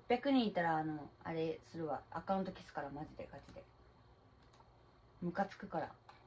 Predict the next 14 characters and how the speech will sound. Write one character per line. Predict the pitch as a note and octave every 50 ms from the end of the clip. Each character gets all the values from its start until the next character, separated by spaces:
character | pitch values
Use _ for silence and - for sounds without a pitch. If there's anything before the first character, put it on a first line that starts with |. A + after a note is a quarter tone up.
| - - -
だ | F#3+ F#3+
っ |
て | F#3+ -
こ | - G#3+
れ、 | A3+ G#3+
こ | G#3+ - C4+
っ | C#4
ち、 | - - - C4+ - - - - - - - - - - - - -
パ | - C4+ B3+
ソ | C#4+
コ | C#4 - D#4 D4
ン |
で | C#4 A#3+ A3 G#3+
配 | - C4 C#4+